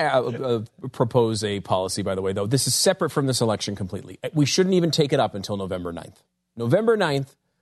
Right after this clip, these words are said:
we can all come together after this election is decided and pass s-, a, a, a rule I think it's about time.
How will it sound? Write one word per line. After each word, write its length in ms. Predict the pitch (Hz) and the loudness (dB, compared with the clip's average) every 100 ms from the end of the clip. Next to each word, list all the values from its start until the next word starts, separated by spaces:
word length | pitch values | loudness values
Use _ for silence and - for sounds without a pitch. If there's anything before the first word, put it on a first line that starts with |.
| _ | _
we 120 | 117 | -8
can 120 | 110 120 | -2 2
all 140 | 143 | 2
come 220 | 143 139 | 2 2
together 400 | 117 92 82 - _ _ _ _ _ _ _ - | 2 0 -6 -10 _ _ _ _ _ _ _ -8
after 340 | 139 135 135 | -2 0 0
this 140 | 185 190 | 0 2
election 340 | 185 180 185 | 2 0 0
is 120 | 170 | -2
decided 520 | 160 147 127 113 117 - _ _ _ _ _ - | -2 0 0 0 -4 -8 _ _ _ _ _ 2
and 220 | 151 147 | 2 2
pass 420 | - 220 220 - - - | 0 0 0 -4 -6 -4
s-, 80 | 160 - | -4 -4
a, 80 | - | 0
a, 100 | 135 131 | 0 2
a 100 | 151 | 2
rule 460 | 147 135 92 90 - _ _ _ - 143 - _ _ _ _ | 4 2 2 -4 -8 _ _ _ -2 -2 -2 _ _ _ _
I 100 | 175 | 0
think 220 | 190 302 | 2 2
it's 120 | 220 160 | 2 2
about 340 | 135 143 - | 2 0 -2
time. 340 | 135 104 101 | -2 -2 -4